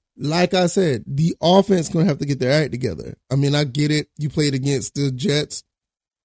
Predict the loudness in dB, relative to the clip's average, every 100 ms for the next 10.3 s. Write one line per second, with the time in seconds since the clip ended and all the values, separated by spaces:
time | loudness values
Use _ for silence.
0 | _ _ _ -6 -2 0 0 0 0 0
1 | -2 -2 -2 -4 -4 -4 0 0 0 -6
2 | -14 _ _ _ _ 0 2 2 2 2
3 | 2 -2 -4 0 2 2 0 -2 0 0
4 | 0 0 -2 -6 _ _ _ 6 8 6
5 | 2 2 2 2 2 -2 _ _ -2 4
6 | 6 6 4 2 0 -2 _ _ _ _
7 | _ _ _ _ _ _ _ 0 0 2
8 | 2 2 2 2 2 2 4 4 6 4
9 | 4 4 4 2 0 0 2 2 0 -4
10 | -2 -2